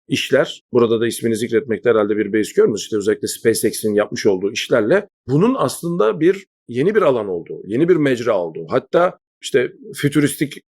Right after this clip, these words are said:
ifadeler de var. Yani uzay madenciliğinden tutun, işte uzayda sonda arama, sondaların işte su toplaması, bir yerden bir yere gitmesi ve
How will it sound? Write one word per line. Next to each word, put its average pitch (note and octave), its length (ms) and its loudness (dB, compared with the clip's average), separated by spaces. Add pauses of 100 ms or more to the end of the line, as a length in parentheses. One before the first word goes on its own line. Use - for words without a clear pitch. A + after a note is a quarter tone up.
ifadeler C#3+ 580 2
de C#3 100 4
var. A#2 220 0
Yani A2+ 200 2
uzay D3+ 320 2
madenciliğinden C3+ 880 2
tutun, C3+ 400 2 (220)
işte - 160 0
uzayda C3 720 2
sonda C3+ 520 2
arama, C3 500 2
sondaların B2+ 600 2
işte B2+ 200 -2
su - 180 -6
toplaması, C3+ 720 0
bir B2+ 120 0
yerden C3 380 2
bir B2+ 100 0
yere B2+ 180 4
gitmesi B2+ 420 -4
ve E3 240 2